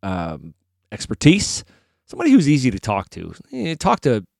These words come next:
the attorneys from Willis Spangler Starling. It's like talking to a friend, maybe because they are my friend, but they treat you like that too.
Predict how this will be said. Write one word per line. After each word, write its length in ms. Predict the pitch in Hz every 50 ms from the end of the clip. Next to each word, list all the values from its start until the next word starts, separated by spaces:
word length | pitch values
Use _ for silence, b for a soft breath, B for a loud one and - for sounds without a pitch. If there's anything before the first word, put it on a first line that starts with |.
| _ _ _
the 160 | - 113 113
attorneys 360 | 107 - - 139 147 143 131 104
from 160 | - 113 107
Willis 220 | 110 123 123 110
Spangler 380 | - - - 113 110 107 101 95
Starling. 480 | - - 123 123 117 104 95 90 87 b b b b b b b b b b
It's 80 | b -
like 120 | 277 -
talking 340 | - - 156 165 165 - 135
to 120 | 110 110 104
a 40 |
friend, 580 | 87 - - 104 151 156 127 95 82 82 80 - _ _ _ _ _ _ _ _ _ _ _ _ _ _ _
maybe 220 | 82 - 120 127
because 280 | 123 131 - 151 151 135
they 100 | 175 202
are 120 | 254 302
my 140 | 262 175 113
friend, 360 | 95 - 107 78 64 - - _ _ _ _
but 240 | 113 143 131 127 _ _ _ _ _ _ _ _ _
they 220 | 104 110 117 127
treat 260 | - - 151 160 165
you 160 | 180 226 254
like 180 | 220 156 120 -
that 220 | - 135 135 -
too. 280 | - 214 - - -